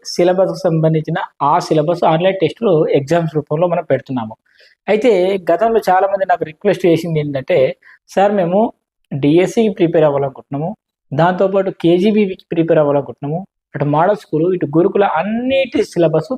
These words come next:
ప్యారలల్‌గా ఒక అరవై డెబ్బై శాతం సేమ్ ఉంటుంది. ఒక ముప్పై శాతం, ముప్పై ఐదు శాతం కొంచెం చేంజ్ ఉంటుంది. ఒక్కొక్క దానికి ఇంకొక దానికి కొంచెం చేంజ్ అనేది ఉంటుంది. So దీనికోసం మీరు ఒక సొల్యూషన్ వెతకండి. మేము అన్ని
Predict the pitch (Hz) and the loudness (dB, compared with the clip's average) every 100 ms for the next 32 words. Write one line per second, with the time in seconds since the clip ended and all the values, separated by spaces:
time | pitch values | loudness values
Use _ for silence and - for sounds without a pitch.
0 | - 156 180 208 180 214 208 165 170 170 | -2 0 2 2 2 0 2 0 0 0
1 | 160 147 147 156 - - 147 175 175 156 | 0 0 0 -2 -8 -4 -2 0 -2 -6
2 | 113 - - - - _ 233 240 208 202 | -10 -16 -20 -20 -20 _ -2 0 0 0
3 | 233 208 196 165 190 233 185 156 - 160 | 2 2 2 0 -2 -4 -4 -2 2 2
4 | 147 143 151 156 214 170 170 - 262 247 | 2 0 -4 -4 -4 -4 -6 -2 0 2
5 | 214 117 - - 160 208 180 180 196 - | 0 -2 -8 -4 0 0 0 0 0 -2
6 | 214 185 180 160 160 - 165 - 160 165 | -2 0 2 2 2 -2 -6 -2 -2 0
7 | 156 135 117 123 165 285 - - - - | 0 -2 -6 -4 -2 -4 -8 -20 -20 -4
8 | 214 165 143 196 269 269 220 214 214 196 | -2 0 2 2 4 2 0 0 0 0
9 | 180 165 156 - - 165 202 - 196 151 | 2 2 0 -2 -2 0 2 2 2 2
10 | 160 156 147 240 - _ _ - 233 226 | 0 0 0 -2 -4 _ _ 0 2 4
11 | 208 240 _ _ - 160 226 277 302 | 2 -2 _ _ -4 0 2 4 2